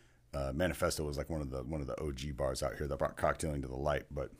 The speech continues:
as far as execution and stuff goes, wh-, what I was coming from was, I was like, "I wanna go to Monarch." Finally got the opportunity to work there, which is great.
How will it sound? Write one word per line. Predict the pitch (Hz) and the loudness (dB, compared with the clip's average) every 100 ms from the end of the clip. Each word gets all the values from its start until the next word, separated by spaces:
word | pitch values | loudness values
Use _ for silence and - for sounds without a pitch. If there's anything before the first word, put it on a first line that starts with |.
| - - | -16 -2
as | 78 | 0
far | - 90 | 6 8
as | 80 | 8
execution | - 87 - 117 101 80 | 6 4 6 6 6 4
and | 69 | 4
stuff | 78 - | 2 2
goes, | 80 69 | 0 0
wh-, | 71 73 76 | -2 -4 2
what | 80 | 8
I | 87 | 10
was | 82 | 8
coming | - 78 71 | 4 0 2
from | - 71 67 76 | 2 0 -2 0
was, | 76 71 65 - - - - - - | 2 4 0 -6 -16 -20 -20 -20 -2
I | 80 | 2
was | 73 69 | 2 2
like, | 69 - | 0 2
"I | |
wanna | 82 71 | 2 2
go | 69 | 0
to | 64 | 0
Monarch." | 64 62 60 55 - - - - - - - - - - - _ | 0 0 -2 -6 -12 -20 -20 -20 -20 -20 -20 -20 -20 -20 -20 _
Finally | - 123 117 | 12 12 12
got | 101 92 | 10 8
the | 98 | 8
opportunity | 85 82 87 78 | 6 6 2 2
to | 71 | 2
work | 76 - | 0 0
there, | 69 | -4
which | - - | -4 -6
is | |
great. | - 76 67 | -2 0 0